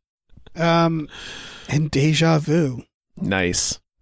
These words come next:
Speaker 1: Denzel Washington's Deja Vu.
Speaker 2: I should actually
Speaker 1: So
Speaker 2: watch that one time. I, that's one of the only discs I ever rented from Netflix.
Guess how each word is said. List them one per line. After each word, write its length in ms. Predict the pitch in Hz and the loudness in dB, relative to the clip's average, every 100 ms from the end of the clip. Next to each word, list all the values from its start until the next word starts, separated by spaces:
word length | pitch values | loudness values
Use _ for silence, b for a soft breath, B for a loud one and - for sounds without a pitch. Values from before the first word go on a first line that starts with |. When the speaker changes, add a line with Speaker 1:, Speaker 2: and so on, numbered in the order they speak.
| - | -8
Speaker 1:
Denzel 440 | 151 147 151 156 | -2 0 2 2
Washington's 640 | 143 147 151 156 160 143 - | 4 2 2 -2 -2 -2 0
Deja 460 | 143 139 139 135 | 2 2 2 2
Vu. 100 | 131 | 2
Speaker 2:
I 20 | 135 | 0
should 160 | 135 | 2
actually 300 | 143 120 101 | 0 0 2
Speaker 1:
So 120 | 98 101 | 2 2
Speaker 2:
watch 260 | 98 - | 2 -2
that 200 | - 85 - | 0 -2 -2
one 120 | 85 | -2
time. 220 | 95 92 | -2 0
I, 180 | 110 123 | 0 0
that's 300 | 131 131 - | 0 -2 -2
one 160 | 120 139 | -2 0
of 60 | 147 | 2
the 180 | 127 - | 0 2
only 360 | 123 147 143 | 2 4 2
discs 480 | 113 117 117 - - | 4 2 2 0 0
I 100 | 104 | 2
ever 200 | 110 107 | 4 4
rented 460 | 101 104 - 113 113 | 4 2 2 -2 0
from 400 | 107 95 92 85 - - - | 0 2 0 -4 -10 -10 -2
Netflix. 680 | 101 - 127 127 - - | 0 0 -2 -2 -2 -8